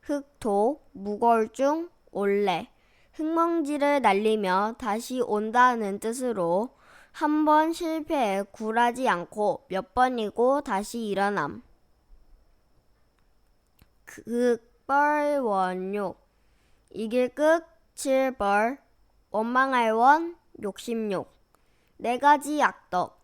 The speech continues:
남을 이기기를 즐기는 일, 자기의 재능을 자랑하는 일, 원한을 품는 일, 욕심을 내고 탐내는 일. 근근자자,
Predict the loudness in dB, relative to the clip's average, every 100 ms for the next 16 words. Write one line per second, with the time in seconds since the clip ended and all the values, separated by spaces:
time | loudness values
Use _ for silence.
0 | _ -4 0 0 0 0 -2 -6 -10 -6
1 | -4 0 0 0 -4 -2 -2 -2 -2 -2
2 | -4 -8 _ _ _ _ -4 0 0 -2
3 | -2 0 0 -2 0 0 0 -2 0 0
4 | 2 2 2 0 0 -2 -4 -4 -12 _
5 | _ _ _ _ _ -2 0 2 2 2
6 | 0 -2 -2 -4 -2 0 0 0 0 0
7 | -6 _ _ _ -4 -4 -4 -6 -2 0
8 | 2 0 0 -2 -2 -2 0 0 0 -2
9 | -2 -6 -8 -16 _ _ _ _ _ _
10 | _ -20 -20 -20 _ _ _ _ _ _
11 | _ _ _ _ _ _ _ _ _ -4
12 | 0 2 2 -2 0 4 4 4 0 -2
13 | 4 6 6 4 2 2 2